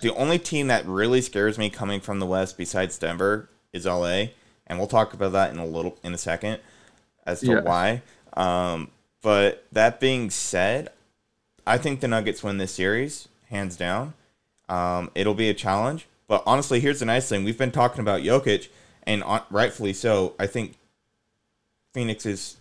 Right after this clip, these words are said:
Speaker 1: focus will be so much on Jokic that Jokic can be like, "Okay, Murray, here's, here's your turn.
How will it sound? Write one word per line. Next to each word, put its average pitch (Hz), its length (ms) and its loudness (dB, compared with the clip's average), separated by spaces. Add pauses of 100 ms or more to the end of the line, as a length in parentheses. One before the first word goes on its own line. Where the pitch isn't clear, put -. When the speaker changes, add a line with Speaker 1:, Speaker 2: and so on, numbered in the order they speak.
Speaker 1:
focus 127 420 0
will 110 120 -2
be 104 120 2
so 117 200 0
much 117 240 0
on 98 160 -2
Jokic 107 500 -2 (360)
that 101 180 2
Jokic 113 380 2
can 110 120 -4
be 104 80 2
like, 98 220 0
"Okay, 139 260 4
Murray, 123 260 6
here's, 120 460 0
here's 127 320 0
your 117 160 4
turn. 95 380 -6